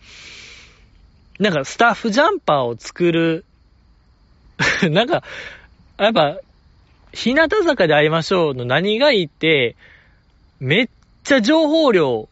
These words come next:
が多い。もうごちゃついてると言ってもいいぐらい。なんか結局何が起こったんやろって思わせれるあのやっぱね、情報の波に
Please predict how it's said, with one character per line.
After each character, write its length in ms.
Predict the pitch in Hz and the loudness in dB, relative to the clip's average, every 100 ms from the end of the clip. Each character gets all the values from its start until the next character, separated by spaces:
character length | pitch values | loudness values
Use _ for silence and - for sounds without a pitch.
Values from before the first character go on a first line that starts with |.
| 180 | -8
が 200 | 143 135 | 0 2
多 280 | 165 143 117 | 2 2 -2
い。 180 | 101 _ - | -6 _ -18
も 260 | 180 143 | -8 -6
う 120 | 131 120 | -6 -4
ご 180 | 170 | -2
ち 100 | - | 2
ゃ 80 | 269 | 0
つ 160 | - 254 | 0 -2
い 100 | 208 | -2
て 120 | 233 | -2
る 80 | 226 | -2
と 80 | 160 | -2
言 140 | 151 | -2
っ 20 | |
て 140 | - 143 | -2 -4
も 160 | 123 | -2
い 160 | 120 120 | -4 -4
い 40 | |
ぐ 120 | 120 | -2
ら 160 | 127 123 | -2 0
い。 160 | 117 117 _ _ _ - _ - _ - - | -2 -8 _ _ _ -20 _ -20 _ -20 -4
な 120 | 160 | -2
ん 20 | 175 | 0
か 120 | 131 | -2
結 240 | - 220 | -2 -2
局 180 | 285 202 | 0 0
何 300 | 139 151 185 | 2 0 2
が 100 | 214 | 2
起 60 | 269 | 4
こ 100 | 440 | 0
っ 20 | |
た 180 | - 156 | 0 -2
ん 40 | |
や 80 | 135 | -2
ろ 100 | 117 | -6
っ 20 | 110 - - - | -10 -16 -20 -8
て 80 | 165 | -4
思 340 | 180 226 277 | -2 0 2
わ 140 | 277 262 | 2 2
せ 120 | 269 | -2
れ 140 | 240 | 0
る 160 | 226 233 | 2 0
あ 80 | 240 | 0
の 100 | 247 | -4
や 100 | 233 | -4
っ 20 | |
ぱ 180 | - 151 | -2 -2
ね、 440 | 143 131 110 110 117 | -2 -4 -6 -12 -4
情 320 | 151 247 247 | 0 2 2
報 160 | 247 | 2
の 100 | 254 | 0
波 300 | 233 247 233 | 2 2 2
に 280 | 160 123 120 | 0 -2 -8